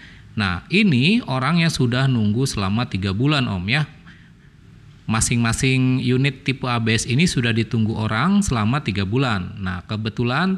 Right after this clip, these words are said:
tiga-tiganya sudah dihubungi dan,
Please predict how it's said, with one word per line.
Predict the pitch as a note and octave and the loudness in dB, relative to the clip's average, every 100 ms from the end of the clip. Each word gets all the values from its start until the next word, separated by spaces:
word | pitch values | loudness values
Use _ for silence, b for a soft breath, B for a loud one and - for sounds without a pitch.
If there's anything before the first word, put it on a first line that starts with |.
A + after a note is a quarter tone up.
| F#3 | -2
tiga-tiganya | B2+ B2+ A#2+ A#2+ A2+ C3 | -2 -2 -4 -4 -2 -2
sudah | E3 C3 A2+ | -2 -2 0
dihubungi | A2+ - G#2+ G#2 G#2 C3+ F#3 G#3 - B B B B - | -2 -2 -4 -2 0 4 4 2 -4 B B B B -4
dan, | A#2+ E3+ G3 G3 | 0 0 0 -2